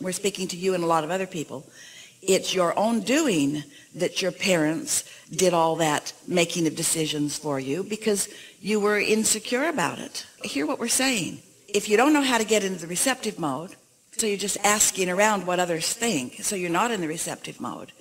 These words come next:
then they're eager to offer suggestions to you, but they can no way give you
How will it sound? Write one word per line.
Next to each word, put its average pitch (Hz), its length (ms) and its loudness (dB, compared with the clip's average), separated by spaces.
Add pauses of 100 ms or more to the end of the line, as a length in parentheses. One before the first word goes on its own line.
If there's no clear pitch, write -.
(160)
then 202 300 4
they're 208 260 2
eager 202 260 -2
to 196 300 -4
offer 190 420 2
suggestions 196 800 -4
to - 140 -6
you, 170 160 -4
but 160 180 -4
they 220 120 0
can 220 380 -4
no 359 220 0
way 269 560 -6 (420)
give 269 200 2
you 240 160 -4